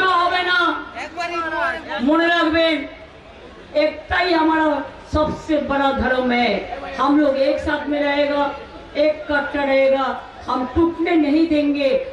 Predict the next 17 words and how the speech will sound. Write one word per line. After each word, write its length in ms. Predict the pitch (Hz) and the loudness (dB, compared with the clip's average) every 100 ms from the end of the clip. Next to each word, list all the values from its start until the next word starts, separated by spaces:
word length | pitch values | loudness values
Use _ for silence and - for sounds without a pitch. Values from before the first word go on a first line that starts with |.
| - | -6
हम 140 | 262 254 196 - | -2 -2 -4 -6
जुड़ेंगे। 500 | 247 254 233 202 202 175 - - 302 | -2 0 0 0 -4 -4 -12 -12 -4
हम 140 | 294 247 | 0 2
इन्हीं 240 | 302 339 330 | 4 4 2
शब्दों 320 | 320 294 302 294 | 0 -2 0 2
के 80 | 294 285 | 2 2
साथ 200 | 294 285 285 - - - | 0 -2 -4 -12 -14 -4
आप 220 | 247 311 - | -2 0 0
लोगों 260 | 320 330 330 | 0 2 0
को, 140 | - | 2
परिवार 380 | 302 320 349 370 349 | 2 4 2 2 0
को, 120 | 320 - - - - - - - - | 0 0 -2 -8 -14 -16 -18 -10 0
जब 140 | 311 311 | 0 0
परिवार 440 | 302 302 330 330 330 330 | 0 2 4 2 0 0
एक 80 | 330 294 302 | -2 -2 0
महीना 280 | 311 311 311 | 2 2 2
तक 160 | 320 294 | 0 0